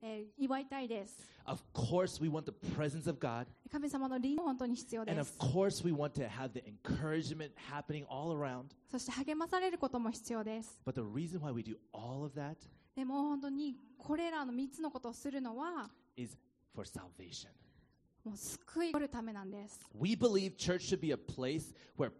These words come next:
Speaker 2: people can accept Jesus as their Lord and Savior.
Speaker 1: 本当に教会はイエス様を受け入れて、そして自分の救い主として、す-、あの、受け入れることを本当に望んでいます。
Speaker 2: I think there's no bigger thing.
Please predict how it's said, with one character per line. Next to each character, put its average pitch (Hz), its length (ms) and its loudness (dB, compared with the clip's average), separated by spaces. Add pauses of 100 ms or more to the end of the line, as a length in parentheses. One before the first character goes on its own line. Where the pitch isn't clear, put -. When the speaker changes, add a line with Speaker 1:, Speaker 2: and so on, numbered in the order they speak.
Speaker 2:
people 175 420 2
can 131 180 -4
accept - 540 -4
Jesus 104 480 -4
as 95 140 -10
their 87 140 -6
Lord 95 220 -2
and 95 100 -8
Savior. 78 380 -12 (220)
Speaker 1:
本 262 60 -14
当 285 60 -6
に 277 60 -6
教 370 260 2
会 359 240 2
は 349 160 4
イ 277 140 0
エ 339 80 2
ス 339 80 -4
様 302 300 4
を 240 80 2
受 240 120 -4
け 214 180 0
入 - 80 4
れ - 120 4
て、 240 220 -2
そ 262 180 -6
し - 100 -10
て 269 100 -4
自 254 260 -6
分 339 160 -4
の 339 100 -4
救 - 280 4
い 403 60 4
主 311 260 0
と 240 120 -6
し - 160 -10
て、 262 220 -4 (360)
す-、 - 200 -12
あ 226 80 -2
の、 226 120 0
受 233 120 -4
け 269 80 2
入 285 80 2
れ 294 100 0
る 294 80 -2
こ 269 120 -4
と 233 100 -4
を 226 40 -2
本 233 140 -2
当 240 100 -4
に 240 140 0
望 233 300 -4
ん 233 40 -6
で 226 80 -4
い 220 40 -2
ま 220 220 -2
す。 - 180 -18 (1200)
Speaker 2:
I 151 100 -4
think 202 120 2
there's 131 120 -8
no 180 440 4 (800)
bigger 185 280 8
thing. 156 380 -2